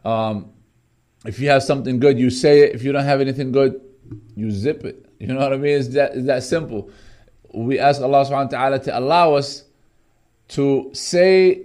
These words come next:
the good and keep away what's evil, and shut our mouths if we have to shut it,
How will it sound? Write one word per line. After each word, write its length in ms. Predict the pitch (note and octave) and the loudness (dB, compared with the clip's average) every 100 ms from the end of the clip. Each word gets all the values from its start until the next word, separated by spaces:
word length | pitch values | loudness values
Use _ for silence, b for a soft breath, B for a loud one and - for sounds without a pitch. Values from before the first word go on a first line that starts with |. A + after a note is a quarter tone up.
| - | -12
the 220 | B2 C3+ | -4 -2
good 520 | A#2+ D#3 D#3 A2 E2+ - _ _ _ _ | 0 2 2 0 -4 -16 _ _ _ _
and 160 | A2 A2+ | -12 -6
keep 220 | D#3 C#3+ | -4 -2
away 600 | C3+ C3 C#3+ C#3 C#3 C3+ - b b | -2 0 2 4 2 -2 -16 b b
what's 340 | A2 A#2 - | -6 -6 -4
evil, 420 | D3 C#3+ A#2+ B2 - | -2 -2 -2 -4 -4
and 400 | A#2 A2 - - | -6 -8 -12 -18
shut 320 | - - F3 | -8 -2 -2
our 160 | A#2+ D3 | -2 -4
mouths 640 | C#3+ E3 C#3 G#2 F#2 - | -4 0 0 -2 -10 -12
if 220 | A2+ A2 | -10 -8
we 140 | B2 B2+ | -6 -4
have 340 | C3+ C3 - | 0 -2 -4
to 380 | C3 A#2+ A2 - b b b | -6 -4 -6 -12 b b b
shut 360 | - - C#3+ C3 | -14 -2 0 2
it, 280 | A#2+ - | 0 -6